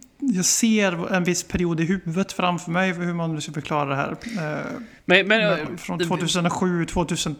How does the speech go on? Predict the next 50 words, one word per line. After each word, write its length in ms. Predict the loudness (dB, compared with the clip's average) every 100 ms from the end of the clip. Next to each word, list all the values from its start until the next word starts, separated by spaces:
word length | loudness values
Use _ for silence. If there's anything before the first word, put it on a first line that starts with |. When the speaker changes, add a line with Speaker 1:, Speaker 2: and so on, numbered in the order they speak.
| -8
Speaker 1:
tolv 460 | -2 0 2 0
så 160 | 0 -2
s-, 240 | -2 -2
vet 500 | 0 0 2 0 0
jag 60 | -2
att 60 | -2
det 60 |
finns 380 | -2 0 0 0
några 180 | 0 0
namn. 500 | 2 2 2 2 0
Speaker 2:
Mm. 140 | 2 0
Speaker 1:
Jag 160 | 0
får 100 | 0
lite 240 | 0 0 -2
ansikten 680 | 0 2 2 2 0 0 0
till 140 | 0
och 60 | 0
med 160 | -2
framför 300 | 0 -2 2
Speaker 2:
Ja, 60 | 4
Speaker 1:
mig. 100 | 6
Speaker 2:
där 140 | 6
finns 260 | 4 2 2
ett 200 | -2 2
par, 260 | 4 6 8
Speaker 1:
Men 320 | 6 6 4
Speaker 2:
eh, 60 | 2
goa 300 | 2 4 4
gubbar. 340 | 4 6 6
Men 200 | 6 4
vi, 120 | 4
vi 100 | 2
kan 200 | 2 4
väl 140 | 4 4
börja 260 | 4 6
med 160 | 6 4
att 100 | 4
det 80 | 2
är 40 |
två 380 | 2 0 2 2
supergivna 840 | 2 2 2 4 4 6 6 4 2
som 140 | 4
du 60 | 4
har 40 |
missat 320 | 4 2 -2
som 120 | 2 4
är 120 | 4
i 100 | 2
truppen 440 | 2 0 2 0
idag. 500 | 2 4 2 0 -8